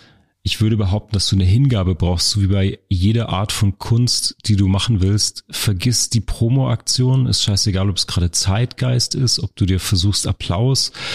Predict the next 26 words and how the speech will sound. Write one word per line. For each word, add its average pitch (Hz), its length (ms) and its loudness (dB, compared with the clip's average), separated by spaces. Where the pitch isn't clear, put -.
ähm, 98 320 4
mit 101 120 2
so 107 120 2
einer 95 160 0
Haltung 104 320 2
gegen 92 180 2
rechts 92 300 0
zu 104 140 0
holen 101 140 4
oder 95 140 2
nicht, 98 200 2
sondern 92 340 2
wenn 90 100 2
du 87 80 2
dich 87 140 0
diesem 92 240 0
Thema 113 320 0
hingibst, 78 440 0
wenn 90 100 0
du 82 40 -2
aus 85 180 -2
einer 104 80 0
Überzeugung 92 600 0
was 80 160 0
machst, 90 300 -2
das - 180 -2